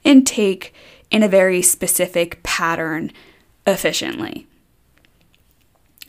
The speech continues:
So there are a million different ways to go about carb cycling. Some are way more complicated than others. I've talked about one that is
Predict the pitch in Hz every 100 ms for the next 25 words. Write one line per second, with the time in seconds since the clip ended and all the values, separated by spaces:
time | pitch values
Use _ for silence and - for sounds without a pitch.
0 | - - 202 196 185 - - - - -
1 | 208 240 - 185 185 180 180 - - _
2 | _ _ - 196 196 190 196 190 196 175
3 | 160 165 165 175 165 160 151 165 156 156
4 | - - - 160 160 - 139 156 - -
5 | - - - - - - - _ _ _
6 | - 233 233 240 - 202 196 185 180 185
7 | - - 185 180 180 190 208 214 214 208
8 | 185 180 202 190 185 175 175 - 170 170
9 | 170 165 - 175 - - 175 - 185 180
10 | 175 180 175 - 175 175 175 175 170 160
11 | 165 - 165 160 160 156